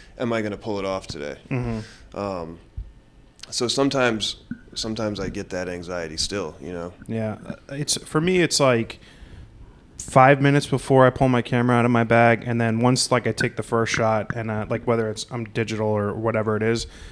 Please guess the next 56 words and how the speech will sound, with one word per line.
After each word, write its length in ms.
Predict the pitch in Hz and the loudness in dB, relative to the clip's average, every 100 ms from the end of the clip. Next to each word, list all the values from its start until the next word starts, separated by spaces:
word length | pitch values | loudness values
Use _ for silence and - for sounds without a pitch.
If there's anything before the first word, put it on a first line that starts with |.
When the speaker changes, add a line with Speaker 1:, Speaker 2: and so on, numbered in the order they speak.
| - | -6
Speaker 2:
when 140 | - 117 | 0 0
I 140 | 117 | 0
be 200 | 120 127 | -6 -4
able 220 | 127 123 | -2 0
to 80 | 110 | 0
look 160 | 113 107 | 0 -2
at 60 | |
the 40 | 101 | -2
back 220 | 110 104 | -2 -2
of 60 | |
the 80 | 110 | -2
L 100 | 104 | -2
C 140 | 107 101 | -2 -4
D 100 | 107 | -4
and 100 | 104 | -2
be 60 | |
like, 140 | 107 135 | -2 -2
"Oh, 120 | 113 | -2
okay, 340 | 104 104 98 - - | -2 -6 -8 -14 -10
like, 140 | 120 104 - - | -10 -10 -16 -6
I 100 | 123 | -2
know 120 | 117 | -2
what 120 | 107 | -2
I'm 80 | 101 | -4
doing," 300 | 98 104 98 | -6 -6 -6
right? 180 | 101 107 | -4 0
Speaker 1:
Yeah. 160 | 110 80 | 0 0
Speaker 2:
That 200 | 131 117 | -2 -2
sort 180 | - 123 | 0 0
of, 80 | 113 | 0
like, 320 | 107 98 - | -2 -4 -6
puts 240 | - 110 110 | -4 -4 -4
me 80 | |
at 120 | 104 101 | -4 -2
ease 200 | 104 98 | -4 -6
a 40 | |
bit. 380 | 95 98 95 - - - - - | -6 -6 -6 -10 -16 -16 -16 -6
Um, 420 | 104 95 95 95 - | -4 -2 -4 -8 -6
but 80 | - | 4
yeah, 140 | 143 147 | 8 8
like, 160 | 120 | 8
I, 100 | 131 127 | 4 2
I 60 | |
struggle 260 | 127 - 143 | 0 2 4
with 80 | 135 | 6
that 100 | 131 | 6
a 60 | |
lot. 160 | 127 131 | 8 6
I 40 | |
think 200 | 113 127 | 6 0
it's 140 | 120 - | -2 -2
an 100 | 113 | -2
incredibly 540 | 110 127 120 117 110 | 0 2 2 2 0
common 520 | - - 113 110 107 | -2 -2 0 0 -2
sort 220 | 104 113 107 | -2 -4 -4
of 160 | 101 | -6